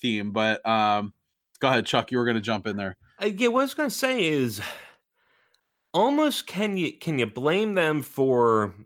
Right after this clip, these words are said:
Speaker 2: being wide receiver heavy, you know, after the season that we had?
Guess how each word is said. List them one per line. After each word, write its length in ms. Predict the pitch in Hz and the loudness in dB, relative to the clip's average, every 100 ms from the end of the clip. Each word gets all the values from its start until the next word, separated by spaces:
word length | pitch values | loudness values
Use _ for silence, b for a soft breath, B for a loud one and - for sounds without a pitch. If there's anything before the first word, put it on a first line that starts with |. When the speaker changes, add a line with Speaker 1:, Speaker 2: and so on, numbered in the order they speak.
| - 107 | -20 -10
Speaker 2:
being 560 | 127 127 123 117 107 107 - | -6 -2 -2 -2 -4 -8 -12
wide 400 | - 110 117 131 | -8 2 2 2
receiver 720 | 127 113 123 117 101 107 101 98 | 0 -4 -4 -4 0 2 0 -2
heavy, 600 | - 120 92 85 76 - _ _ _ _ _ | -4 -2 0 -2 -8 -14 _ _ _ _ _
you 80 | - | -2
know, 480 | 98 92 90 87 - - _ _ _ - _ _ - | 2 4 2 0 -4 -16 _ _ _ -20 _ _ -2
after 380 | 113 113 - 113 | 0 0 0 -2
the 120 | 101 | -2
season 380 | - 113 104 101 | -2 -2 -2 -2
that 120 | 98 | -2
we 120 | 95 | -2
had? 380 | 82 71 76 | -6 -6 -8